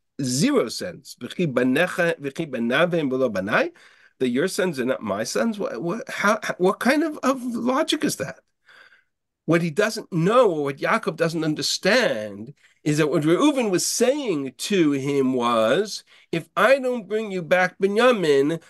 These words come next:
then let happen to me what happened to Yehuda's two sons for the sale of Yosef." Because everybody understood that Yehuda's going down, Rashi uses the expression, "Ridu migdulato,"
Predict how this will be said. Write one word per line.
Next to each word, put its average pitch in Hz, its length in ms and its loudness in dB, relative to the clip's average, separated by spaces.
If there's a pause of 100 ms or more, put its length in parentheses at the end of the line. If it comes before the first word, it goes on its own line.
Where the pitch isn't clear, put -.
(120)
then 175 280 -4
let 180 220 4
happen 262 600 0
to 233 160 0
me 262 580 2
what 208 200 -2
happened 247 560 -2
to 247 120 -2
Yehuda's 226 800 -4
two 226 220 -2
sons 185 480 4
for 185 340 0
the 156 140 -6
sale 170 360 2
of 147 80 -6
Yosef." 120 520 -4 (1900)
Because 160 340 -4
everybody 220 580 0
understood 156 920 2 (340)
that 147 420 4 (140)
Yehuda's 165 580 0
going 143 640 -2
down, 139 500 2
Rashi 147 360 0
uses 143 320 -4
the 131 80 0
expression, 143 480 2
"Ridu 120 560 0
migdulato," 185 600 0